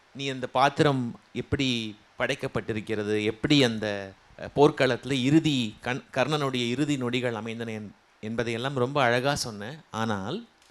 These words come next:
அந்த அவ்வளவு நீண்ட காட்சி விவரிப்புகள் தேவையில்லையோ என்று தோன்றியது. கர்ணன் என்ன கொடை தந்தான் அந்த படத்துலன்னு நீ சொன்ன.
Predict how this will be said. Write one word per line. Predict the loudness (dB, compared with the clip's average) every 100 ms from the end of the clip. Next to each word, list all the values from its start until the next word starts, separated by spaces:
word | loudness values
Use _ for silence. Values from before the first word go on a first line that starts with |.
| _ _ _ _ _ _ _ _ -4
அந்த | -2 2 4 4
அவ்வளவு | 4 4 4 4 4
நீண்ட | 2 0 0 0
காட்சி | 2 2 2 -4 -4
விவரிப்புகள் | -2 -2 -2 -6 -6 -8
தேவையில்லையோ | -4 -2 -2 -2 -2 -2 -2 -6 -14 _
என்று | -10 -6 -2
தோன்றியது. | -2 -2 -4 -8 -12 _ _ _ _ _ _ _ _ _ -2
கர்ணன் | -2 2 0 2
என்ன | 0 0 2
கொடை | 4 4 4
தந்தான் | 0 0 2 2
அந்த | 0 -2
படத்துலன்னு | -2 -4 -4 -6 -6
நீ | -6
சொன்ன. | -6 -6 -8 -10